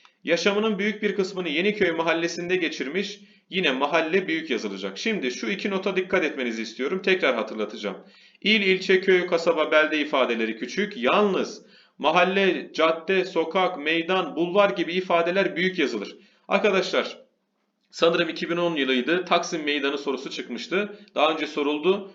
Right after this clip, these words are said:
Unutmayın, meydan, mahalle, sokak, cadde gibi ifadeler büyük yazılacak.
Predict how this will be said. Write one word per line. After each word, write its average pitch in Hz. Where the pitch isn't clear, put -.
Unutmayın, 165
meydan, 156
mahalle, 147
sokak, 143
cadde 139
gibi 123
ifadeler 139
büyük 160
yazılacak. 117